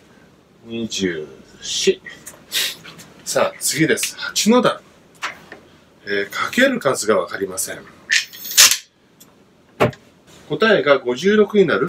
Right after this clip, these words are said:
八の段の九九ですね。五十六になるまでやってみるよ。はい、八一が八、八二十六、八三二十四、八四三十二、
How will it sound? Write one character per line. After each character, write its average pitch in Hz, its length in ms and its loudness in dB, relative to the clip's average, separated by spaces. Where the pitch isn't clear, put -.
八 - 300 -2
の 220 80 4
段 147 180 4
の 90 80 -10
九 - 180 -12
九 - 140 2
で 107 80 -2
す - 160 -10
ね。 147 220 2
五 117 140 0
十 170 160 4
六 170 180 2
に 143 80 4
な 120 80 4
る 101 120 2
ま 82 100 -8
で 78 80 -14
や 78 60 -16
っ - 20 -20
て - 160 -20
み 85 60 -12
る 78 120 -14
よ。 135 320 2
は - 80 -20
い、 107 80 -20
八 - 340 2
一 113 220 2
が 110 140 -6
八、 - 340 -6
八 151 260 -6
二 143 140 2
十 104 180 0
六、 98 160 -6
八 220 100 -4
三 113 340 -2
二 135 140 -4
十 92 180 -4
四、 113 280 -2
八 - 260 -6
四 - 120 -4
三 180 320 2
十 104 180 -10
二、 127 240 0